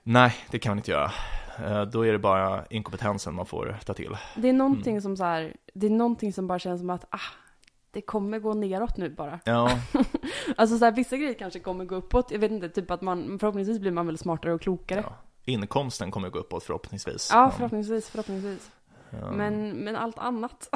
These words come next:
Speaker 2: <laughs>
Speaker 1: Ja, jag förstår. Nej, men det, det är tungt. Men, eh, men gjorde du inte något kul på din födelsedag, eller? Man brukar ju fira lite.
Speaker 2: Ja, nej, jag jobbade. Eh,
Speaker 1: Aha.
Speaker 2: för vi hade event, så jag,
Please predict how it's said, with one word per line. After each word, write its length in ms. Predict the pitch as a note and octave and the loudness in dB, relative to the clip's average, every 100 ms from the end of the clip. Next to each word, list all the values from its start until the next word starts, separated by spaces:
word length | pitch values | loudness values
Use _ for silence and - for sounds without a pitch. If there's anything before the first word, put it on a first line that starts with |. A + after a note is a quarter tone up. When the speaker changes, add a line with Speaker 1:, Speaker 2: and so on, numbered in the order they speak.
| - | -4
Speaker 2:
<laughs> 180 | - - | -4 0
Speaker 1:
Ja, 360 | A#2+ B2+ C3 A#2 B2 | 6 8 6 6 4
jag 160 | A#2+ | 4
förstår. 220 | B2+ - A2 | 4 2 2
Nej, 160 | A2+ | 4
men 80 | B2 | 2
det, 80 | B2+ | 0
det 220 | A2 B2+ | 0 0
är 40 | A#2+ | 2
tungt. 400 | A2+ E2 - - | 0 -2 -4 -2
Men, 240 | A2+ A2 | -2 0
eh, 140 | A2+ G2 | -2 -2
men 480 | - B2+ B2+ G#2+ - | -2 -2 -2 -4 -2
gjorde 240 | B2+ C3+ | 0 2
du 60 | C3 | 2
inte 160 | B2 A#2+ | 0 -2
något 100 | - | 0
kul 200 | E3+ G#2 | 0 0
på 60 | G2+ | -2
din 80 | |
födelsedag, 500 | F#2+ F2+ - G2 F2 | -2 -2 -2 -2 -2
eller? 160 | G#2+ G#2+ | -2 -4
Man 140 | A2 | -2
brukar 160 | A#2+ A#2+ | -2 -2
ju 40 | |
fira 240 | - G#2+ G#2+ | 0 2 2
lite. 280 | F#2 E2 G#2 - - | 0 -4 -4 -8 -6
Speaker 2:
Ja, 340 | G#3 G#3 G#3 G#3 | -2 0 0 0
nej, 420 | G3 G3 F#3+ - | -2 -2 -4 -2
jag 100 | G3+ | -2
jobbade. 400 | G#3 F3 F3+ F#3 - - - | -2 -4 -6 -8 -12 -10 -2
Eh, 120 | G3+ | 0
Speaker 1:
Aha. 100 | G3 | 0
Speaker 2:
för 80 | F3+ | -2
vi 60 | F#3+ | -2
hade 180 | F#3 F#3 | -2 -4
event, 380 | F#3 F#3 F3 | -4 -4 -6
så 160 | - F#3 | -10 -4
jag, 200 | F3+ | -2